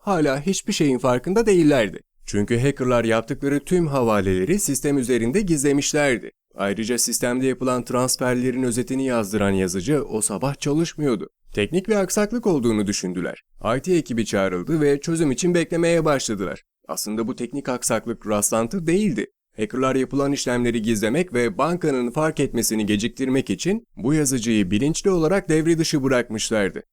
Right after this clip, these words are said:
Zaman kazanmak için yaptıkları küçük bir hamleydi ve işe de yaradı. I T ekibi gelip sistemleri resetleyene kadar hackerlar yaklaşık otuz dakika daha kazandılar. Yazıcı tamir edilip işlem özetlerini yazmaya başladığında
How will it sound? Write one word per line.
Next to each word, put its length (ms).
Zaman 400
kazanmak 500
için 180
yaptıkları 640
küçük 320
bir 60
hamleydi 580
ve 120
işe 320
de 60
yaradı. 480
I 40
T 120
ekibi 320
gelip 280
sistemleri 680
resetleyene 680
kadar 320
hackerlar 460
yaklaşık 540
otuz 400
dakika 420
daha 240
kazandılar. 640
Yazıcı 480
tamir 280
edilip 380
işlem 300
özetlerini 560
yazmaya 520
başladığında 720